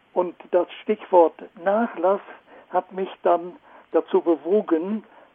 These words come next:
der Sache ein bisschen mehr nachzugehen. Ich kam auf diesem Wege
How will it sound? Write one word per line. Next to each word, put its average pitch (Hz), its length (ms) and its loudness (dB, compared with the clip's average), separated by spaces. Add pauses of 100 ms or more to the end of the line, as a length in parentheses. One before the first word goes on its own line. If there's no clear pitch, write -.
(100)
der 165 160 0
Sache 190 300 2
ein 180 140 0
bisschen 185 420 -4
mehr 160 180 0
nachzugehen. 208 1040 -2 (400)
Ich - 140 -12
kam 190 180 2
auf 165 140 4 (100)
diesem 180 320 -8 (240)
Wege 185 440 6